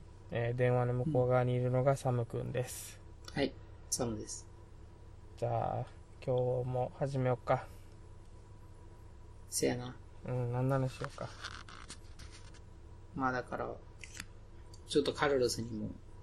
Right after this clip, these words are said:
Speaker 1: うん。
Speaker 2: 話してたんだけど、
Speaker 1: うん。
Speaker 2: まあ俺ら沖縄出身ということで、
Speaker 1: うん。
Speaker 2: ちょうどね、沖縄県知事選挙が盛り上がってるというふうに。
Speaker 1: 来週ぐらいか。もう。
Speaker 2: なんかちょっとね、その、
Speaker 1: うん。
Speaker 2: 前職の尾長さんが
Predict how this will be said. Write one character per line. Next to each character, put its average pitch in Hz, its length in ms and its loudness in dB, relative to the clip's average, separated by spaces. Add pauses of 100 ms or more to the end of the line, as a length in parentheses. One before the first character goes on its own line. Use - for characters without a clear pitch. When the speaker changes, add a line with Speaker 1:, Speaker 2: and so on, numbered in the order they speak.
(200)
Speaker 1:
う - 20 -4
ん。 127 200 -4 (220)
Speaker 2:
話 135 320 2
し - 60 4
て 131 100 2
た 127 140 -2
ん 120 60 -2
だ 117 100 -4
け 120 140 -8
ど、 120 240 4 (400)
Speaker 1:
う 139 40 2
ん。 127 280 0 (240)
Speaker 2:
ま 143 140 0
あ 135 40 -2
俺 143 200 2
ら 123 160 2
沖 120 200 0
縄 120 140 -4
出 - 160 0
身 127 320 4
と 123 80 -4
い 117 60 -2
う - 20 -2
こ - 100 -6
と 110 160 -2
で、 - 160 -6 (380)
Speaker 1:
う 131 160 2
ん。 127 60 0
Speaker 2:
ち 131 120 6
ょ 170 40 8
う 165 40 4
ど 170 140 2
ね、 190 200 2 (460)
沖 135 240 4
縄 131 220 2
県 123 240 0
知 120 160 -2
事 120 80 0
選 120 220 2
挙 113 140 -2
が 107 60 0
盛 113 240 2
り 117 60 6
上 117 60 0
が 123 80 0
っ - 20 -2
て - 200 -4
る - 120 -4
と - 100 -6
い - 120 -2
う - 100 -10
ふ 120 80 -6
う - 80 -6
に。 117 180 -8 (300)
Speaker 1:
来 131 180 6
週 135 220 2
ぐ 135 80 6
ら 117 100 4
い 113 40 -2
か。 143 200 -2 (480)
も 127 160 -6 (240)
う。 - 20 -4
Speaker 2:
な 123 100 4
ん 113 40 -6
か 120 60 0
ち - 100 -2
ょ 110 40 4
っ 110 40 0
と 113 160 0
ね、 113 240 -4 (160)
そ - 160 -4
の、 107 240 -2
Speaker 1:
う 139 40 0
ん。 123 360 0 (340)
Speaker 2:
前 139 180 4
職 127 260 4
の 113 120 0
尾 143 100 0
長 123 260 2
さ 107 160 0
ん 110 80 -6
が 107 160 -2